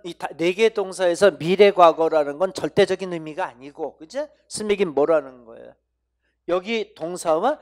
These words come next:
상대적인 걸 따져야 된다는 거지, 그치? 부정사는 뭐, 여기 동사보다 앞으로 일, 요, 요, 요 아이엔지는 지난 일,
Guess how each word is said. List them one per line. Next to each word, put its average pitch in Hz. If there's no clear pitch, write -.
상대적인 247
걸 208
따져야 175
된다는 147
거지, 143
그치? 226
부정사는 214
뭐, 170
여기 208
동사보다 175
앞으로 131
일, 113
요, 214
요, 233
요 202
아이엔지는 196
지난 120
일, 110